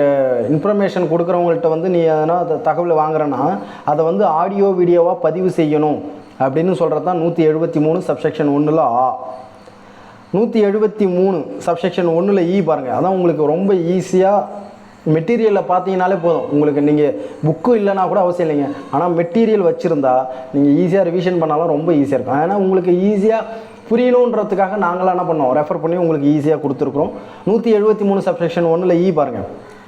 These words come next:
நபர் ஒருவரின் வாக்குமூலத்தை காவல்துறை அ-, அதிகாரி முடிந்த மட்டும் கூடிய விரைவில் நீதித்துறை நடுவர் ஒருவரால் பதிவு செய்தல் வேண்டும். நூத்தி எழுபத்தி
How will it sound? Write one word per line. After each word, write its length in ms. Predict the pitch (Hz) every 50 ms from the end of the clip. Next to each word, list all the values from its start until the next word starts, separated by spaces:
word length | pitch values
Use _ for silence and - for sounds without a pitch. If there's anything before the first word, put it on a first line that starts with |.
| - - - - - - - - - -
நபர் 420 | 143 175 185 208 196 233 269 269
ஒருவரின் 560 | 254 233 226 214 208 214 202 196 196 185 175
வாக்குமூலத்தை 920 | 170 180 196 - 208 202 190 190 185 180 175 185 190 220 240 233 - - -
காவல்துறை 640 | - 170 175 190 220 233 226 - - 208 196 202 196
அ-, 220 | 170 156 156 156 -
அதிகாரி 540 | - 156 165 170 202 190 196 196 196 196 220
முடிந்த 480 | 220 196 170 175 175 208 214 214 226 202
மட்டும் 420 | 190 175 - - - 190 160 - - - - - - - - - - - - -
கூடிய 420 | - 202 226 247 247 240 233 226
விரைவில் 420 | 202 190 190 196 190 208 233 240 196
நீதித்துறை 600 | 185 202 226 233 240 220 - - 208 202 202 196
நடுவர் 400 | 180 175 170 185 196 202 196 185
ஒருவரால் 520 | 170 170 175 170 170 170 175 190 196 -
பதிவு 280 | - 165 165 180 175 165
செய்தல் 320 | - 170 160 151 165 160
வேண்டும். 320 | 139 131 117 101 - - - - - - - - - - - - - - - - - - - - 156
நூத்தி 420 | 185 208 180 202 - 196 202 208 233 277 269 - - - - - -
எழுபத்தி 540 | - 165 180 185 220 214 214 185 - - 196